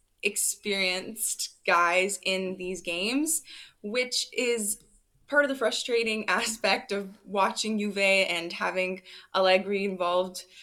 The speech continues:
as our coach right now, because it just seems that whenever it's a big game for us to be played, he kind of always falls back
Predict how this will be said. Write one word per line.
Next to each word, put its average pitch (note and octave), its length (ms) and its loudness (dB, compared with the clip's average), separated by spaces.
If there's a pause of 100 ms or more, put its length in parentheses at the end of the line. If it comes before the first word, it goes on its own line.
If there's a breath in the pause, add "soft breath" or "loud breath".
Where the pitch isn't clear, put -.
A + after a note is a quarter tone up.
(160 loud breath)
as F4 160 6
our F#4 80 4
coach D4 300 2
right B3+ 180 4
now, A#3+ 260 6
because A3 640 -2 (240 loud breath)
it A#3 80 -6
just C4+ 240 0
seems C#4 320 2
that A3 200 2
whenever A3 640 2 (440)
it's A3+ 140 -2
a A3 60 -2
big G#3 280 0
game G#3+ 280 -2
for A3 100 -10
us G#3+ 160 -4
to A3 100 -10
be G3 320 -14
played, A3+ 480 -2 (300 soft breath)
he - 180 -10
kind B3 200 -2
of A3+ 120 -6
always A#3 320 0
falls G3+ 380 -4
back F#3+ 480 -6